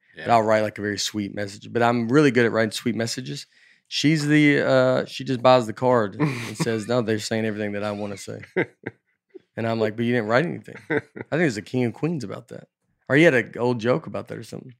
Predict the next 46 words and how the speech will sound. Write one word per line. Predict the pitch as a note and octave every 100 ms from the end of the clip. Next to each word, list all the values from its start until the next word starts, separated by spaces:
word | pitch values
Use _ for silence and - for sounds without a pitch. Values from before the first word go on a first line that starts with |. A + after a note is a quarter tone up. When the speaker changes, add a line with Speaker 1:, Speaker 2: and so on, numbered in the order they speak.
| -
Speaker 1:
He | A#2+
had | C#3
a | B2
bit | A#2 A#2+ G#2+
in | F#2
Sweat | - A2 F#2
the | F#2
Small | G2 F2
Speaker 2:
Yeah. | B2+ A#2+
Speaker 1:
Stuff | G#2
about | D2+ D2 C#2 - _ _ _ _ _ -
men | E2 F#2 F2+
and | E2
women | D#2+ D2+ G2+
Speaker 2:
I | E3+
Speaker 1:
buying | G#3 D#3
Speaker 2:
don't | D#3+
think | F3 C#3
the | C3
Speaker 1:
cards. | - F3 F#3+ C3+ A2+
Speaker 2:
card, | -
I |
don't, | C#3+ E3 - -
like, | C#3 C3
it's | B2 C3+
like, | A2+
I | B2
think | D3+ C3+
it's | -
gotta | A#2+
come | - A#2+
from | A2+ G#2+
you. | D3 - _ _ _ _ _ _ _ _ _ _ _ _ _ _ _ _
You | B2+ B2+
Speaker 1:
You | C#3+
Speaker 2:
know? |
Speaker 1:
taking | C#3 A#2+ G#2
the | G#2
opposite | B2 A2+ G2 G2+
position | F#2 E2+ F2 E2
he | G#2
took | G2+ E2
in | -
the | D2+
Speaker 2:
Yeah. | C#3
Speaker 1:
special. | E2+ D#2 E2 -